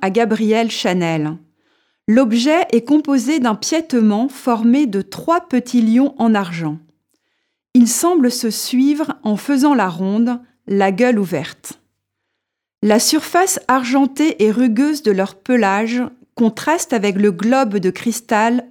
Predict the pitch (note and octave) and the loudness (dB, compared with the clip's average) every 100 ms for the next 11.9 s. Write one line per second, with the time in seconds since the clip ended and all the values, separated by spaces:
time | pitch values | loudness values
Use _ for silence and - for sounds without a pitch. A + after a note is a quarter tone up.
0 | _ A#3 A3 G3 B3+ B3+ A#3 G3+ F3+ E3+ | _ 2 2 2 0 0 -2 0 0 -2
1 | D3+ D3+ - _ _ _ _ _ _ _ | -4 -4 -6 _ _ _ _ _ _ _
2 | _ _ _ _ _ - A3+ A#3+ G#3 D4 | _ _ _ _ _ 2 4 6 4 2
3 | E4 A3 - C#4+ C#4+ - E4+ E4+ B3 C4+ | 2 0 -2 -6 -4 -6 -4 0 2 2
4 | C4+ A#3+ G#3+ G3+ G3 _ - G3+ A3+ A3 | 0 -2 -2 -2 -6 _ -4 0 2 2
5 | A3 - D#4+ D#4+ B3+ A3 G#3 G#3+ A3 - | 0 -2 -4 -2 -2 0 0 0 -2 -4
6 | G3 - F#3 D#3+ D3 D3 _ _ _ _ | -6 -4 -6 -4 -6 -8 _ _ _ _
7 | _ _ _ _ _ _ - G#3+ A3 D#4+ | _ _ _ _ _ _ -2 4 4 4
8 | - A3+ G#3 G#4 _ _ _ _ - F#3+ | 0 -4 -2 -6 _ _ _ _ -8 0
9 | A3+ A#3 C4+ E4+ F4 A#3 F#3+ D4 G4 - | 0 2 0 2 2 0 2 0 -2 -2
10 | C4+ A#3 B3+ D4+ - D4 A#3 C4 D4 G#3+ | 0 2 0 0 -2 -2 2 2 0 0
11 | F#3+ F#3 - B3+ - G#3+ G3 A#3 B3 | -2 -4 -6 -6 -4 -2 0 -2 -4